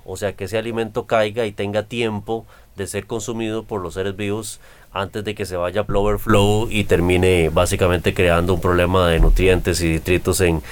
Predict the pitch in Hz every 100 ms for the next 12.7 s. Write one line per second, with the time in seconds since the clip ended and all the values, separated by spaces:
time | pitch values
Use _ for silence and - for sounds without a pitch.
0 | - - - 87 85 - 90 80 95 90
1 | - 87 87 82 78 90 87 78 71 -
2 | - - - - 92 78 78 78 78 71
3 | - - - - - - - - 113 160
4 | 160 175 123 110 127 123 143 156 131 113
5 | 143 170 175 170 147 175 160 170 143 117
6 | 110 - 156 185 185 190 175 143 123 160
7 | 131 107 98 98 95 104 120 147 - 143
8 | 110 101 143 - 123 95 69 - - 98
9 | 101 104 120 104 107 101 101 131 143 139
10 | 139 131 127 113 98 113 120 127 117 113
11 | 127 - 104 101 98 110 123 113 - 113
12 | 131 113 - - 95 95 87